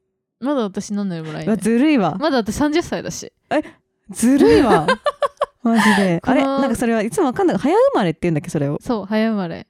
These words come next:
Speaker 2: なんか遅生まれ感ない？
Speaker 1: そうなんだよ。
Speaker 2: なんで早生まれっていうの？
Speaker 1: 学年で言うと、一年のうちの一、二、三月だから早いから、
Speaker 2: あ、
Speaker 1: 早生まれっていうの。
Speaker 2: 早いからな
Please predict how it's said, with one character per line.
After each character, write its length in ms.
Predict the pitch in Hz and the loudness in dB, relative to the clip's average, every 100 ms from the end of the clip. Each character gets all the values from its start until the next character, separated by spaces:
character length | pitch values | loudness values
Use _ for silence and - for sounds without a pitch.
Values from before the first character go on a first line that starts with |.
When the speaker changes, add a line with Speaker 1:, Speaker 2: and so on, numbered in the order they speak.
| _ _ - | _ _ -10
Speaker 2:
な 80 | |
ん 20 | 240 | -6
か 80 | - | -2
遅 200 | 214 392 | 0 2
生 120 | 415 | 2
ま 120 | 415 | 2
れ 80 | 415 | 0
感 200 | 185 143 | 0 -4
な 120 | 135 | -4
い？ 120 | 185 - _ _ _ - | -6 -10 _ _ _ -6
Speaker 1:
そ 160 | 294 | -2
う 20 | 247 | 0
な 120 | 202 | -2
ん 40 | |
だ 60 | 170 | -6
よ。 180 | 156 190 _ | -14 -18 _
Speaker 2:
な 140 | 220 311 | -2 2
ん 40 | |
で 80 | 233 | 4
早 240 | 208 202 | 4 4
生 120 | 208 | 2
ま 80 | 185 | 2
れ 60 | 170 | 0
っ 40 | |
て 120 | - | -2
い 40 | 381 | -2
う 20 | |
の？ 80 | 160 | -2
Speaker 1:
学 40 | |
年 20 | |
で 0 | |
言 120 | 156 180 | -2 -8
う 20 | |
と、 60 | - | -10
一 240 | 294 453 | -4 -2
年 160 | 427 339 | -2 -4
の 120 | 311 | -6
う 80 | 277 | -8
ち 180 | - 302 | -10 -6
の 220 | 339 214 | -4 -6
一、 220 | 220 226 | -6 -4
二、 120 | 208 | -2
三 160 | 196 190 | -2 -6
月 180 | 175 160 | -6 -10
だ 120 | 160 | -14
か 60 | |
ら 20 | - | -4
早 220 | 214 202 | -2 -2
い 60 | |
か 120 | 175 151 | -4 -4
ら、 80 | |
Speaker 2:
あ、 20 | 196 | -4
Speaker 1:
早 180 | 185 | 2
生 60 | 226 | 2
ま 60 | 277 | 2
れ 60 | |
っ 40 | - | 0
て 60 | |
い 40 | 175 | -2
う 40 | |
の。 80 | 151 | -2
Speaker 2:
早 0 | |
い 20 | |
か 80 | |
ら 40 | |
な 40 | 143 | -4